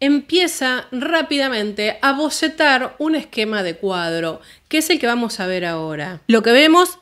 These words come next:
muy probablemente sea la realidad que él vivió, que es un vagón de tercera clase, imagínense.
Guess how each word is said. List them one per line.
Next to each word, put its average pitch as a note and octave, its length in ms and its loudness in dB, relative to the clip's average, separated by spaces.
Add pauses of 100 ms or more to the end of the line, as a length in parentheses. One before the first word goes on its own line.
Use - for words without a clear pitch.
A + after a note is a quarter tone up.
(140)
muy D#4 180 4
probablemente A#3 460 0
sea G#3+ 220 -4
la F3+ 160 0
realidad F3 480 -2
que F#3 140 -4
él E3+ 60 -4
vivió, G3 420 2
que F3+ 100 0
es F#3+ 140 -4
un E3+ 520 0
vagón E3+ 240 2
de A3 80 2
tercera F#3+ 360 0
clase, G#3+ 240 0
imagínense. E3+ 680 -2